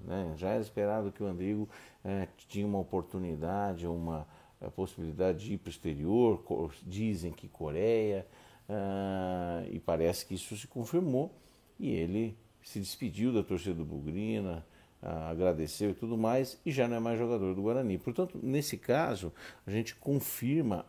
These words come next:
a saída, a, a perda de Regis, Andrigo e Bruno Sávio, esses três caras, e o, e o próprio Thales. Então, quando a gente fala um pouco de base, da base do,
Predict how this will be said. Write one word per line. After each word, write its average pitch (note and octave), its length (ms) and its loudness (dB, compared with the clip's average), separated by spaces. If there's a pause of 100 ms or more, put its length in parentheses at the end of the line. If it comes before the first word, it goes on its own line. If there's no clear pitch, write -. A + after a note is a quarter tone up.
a F#2+ 260 2 (380)
saída, A2+ 800 2 (480)
a, E2+ 320 -4
a F2+ 40 -8
perda F#2+ 600 2 (380)
de E2 360 -2 (160)
Regis, A#2+ 580 6
Andrigo A2 720 0
e - 20 4
Bruno A2+ 320 -2
Sávio, F2+ 460 -4
esses - 240 -10
três G2+ 260 0
caras, G2+ 540 -2 (420)
e F#2 100 -2
o, F2 220 0
e F2 100 -2
o F2+ 40 2
próprio F2+ 340 0
Thales. F#2 720 2
Então, A2 380 -2 (380)
quando D#3 160 -2
a C#3+ 40 0
gente B2 160 -6
fala G#2+ 220 2
um G2 60 0
pouco F#2+ 240 -8
de - 100 -8
base, E2+ 680 2
da D#2 140 0
base F#2 400 4
do, D#2 80 -6